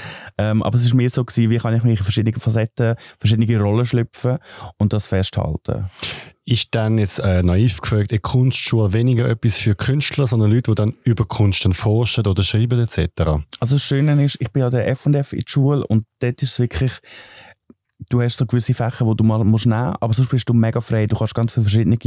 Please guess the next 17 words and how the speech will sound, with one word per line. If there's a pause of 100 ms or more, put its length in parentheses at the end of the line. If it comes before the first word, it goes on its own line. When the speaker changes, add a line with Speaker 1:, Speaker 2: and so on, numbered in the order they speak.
(540)
Speaker 1:
Arten
von
Kunst
erleben.
Du
kannst, (440)
ähm,
f-,
ähm,
Fotografie-Workshops
machen,
du
kannst
aber
auch
Performance-Kunst
machen.